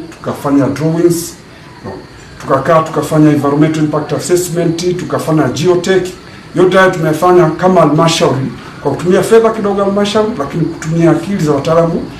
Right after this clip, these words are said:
ambao tunao, na hatimaye leo tunaona tumeweza kupata zaidi ya bilioni moja nukta nane kwa ajili ya ujenzi wa soko ambalo tumejenga kwanza kwa awamu mbili.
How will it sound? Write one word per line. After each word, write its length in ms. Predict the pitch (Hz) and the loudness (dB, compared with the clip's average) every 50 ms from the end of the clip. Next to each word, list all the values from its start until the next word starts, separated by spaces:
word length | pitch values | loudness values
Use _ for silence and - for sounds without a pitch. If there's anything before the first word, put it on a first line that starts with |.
| - - - - 131 | -16 -16 -10 -6 -4
ambao 220 | 127 131 139 135 | -2 0 0 0
tunao, 380 | - - 131 131 131 123 120 - - - - - - - - - | -2 -2 -2 0 0 0 0 -2 -6 -10 -14 -16 -16 -14 -8 -2
na 100 | 139 143 | 0 0
hatimaye 500 | 143 143 151 147 - 160 196 214 208 190 | 2 2 0 -2 0 2 2 2 4 4
leo 320 | 190 208 233 220 - - - - - - - - - - - - | 4 4 4 2 2 0 -2 -6 -10 -14 -16 -16 -16 -14 -6 0
tunaona 320 | 151 151 165 175 180 180 | 2 4 6 6 6 4
tumeweza 340 | 175 160 156 170 170 170 165 | 2 0 0 0 2 2 0
kupata 480 | - - 170 165 156 160 160 151 151 - - - - - - - 117 | 0 0 0 0 0 2 2 2 0 0 -4 -10 -14 -14 -12 -6 -2
zaidi 240 | 131 156 170 180 165 | 0 2 4 4 2
ya 40 | 151 | 2
bilioni 260 | 143 139 143 143 147 160 | 0 0 0 2 2 4
moja 200 | 175 165 151 143 | 4 4 4 2
nukta 280 | 135 - - 135 135 | 2 0 -2 -2 0
nane 280 | 143 165 170 170 143 123 | 2 2 4 4 4 2
kwa 160 | 123 123 123 | 2 0 0
ajili 300 | 127 139 139 139 139 151 - - - - | 0 0 2 2 2 0 -2 -4 -4 -2
ya 60 | 123 | -2
ujenzi 540 | 123 123 143 151 156 156 156 151 - - 151 - - | 0 2 4 4 4 4 4 4 4 2 0 0 0
wa 80 | - | -2
soko 380 | - - 151 143 147 - 143 143 143 - - - - - - - 139 | -2 0 0 0 0 0 -2 -2 -2 -4 -4 -6 -8 -6 -6 -2 0
ambalo 180 | 143 151 151 | 2 2 2
tumejenga 380 | 151 - 143 143 156 160 156 - | 2 0 0 0 2 2 2 2
kwanza 420 | 147 151 147 143 135 139 139 - - - - - | 0 0 0 2 2 2 2 0 -2 -4 -4 -2
kwa 120 | 131 131 | 0 2
awamu 360 | 127 127 131 143 123 123 120 107 101 | 2 2 2 2 4 4 2 2 0
mbili. 240 | 107 117 113 107 - | -2 -4 -4 -4 -6